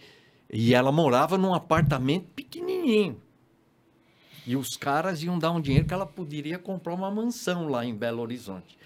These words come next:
E ela recusou. Três meses depois, uns empresários lá apareceram e falaram assim: "Olha, nós queremos dar uma oferta pra você."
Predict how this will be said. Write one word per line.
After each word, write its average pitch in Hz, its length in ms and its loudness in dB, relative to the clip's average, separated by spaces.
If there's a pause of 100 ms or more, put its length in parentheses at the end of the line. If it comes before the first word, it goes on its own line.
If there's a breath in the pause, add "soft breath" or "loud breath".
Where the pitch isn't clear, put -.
(160 soft breath)
E 117 120 -4
ela 123 160 0
recusou. 131 580 0 (800 soft breath)
Três 180 320 -2
meses 151 400 -4
depois, 120 580 -4 (320 soft breath)
uns 110 240 -2
empresários 113 840 0
lá 110 120 -2
apareceram 113 600 -4
e - 20 -8
falaram 107 460 -6
assim: 110 260 -8
"Olha, 107 320 0 (160 soft breath)
nós 117 260 -4
queremos 117 420 -4
dar 117 160 -2
uma 123 120 -4
oferta 107 460 -6
pra 110 240 -8
você." 107 380 -10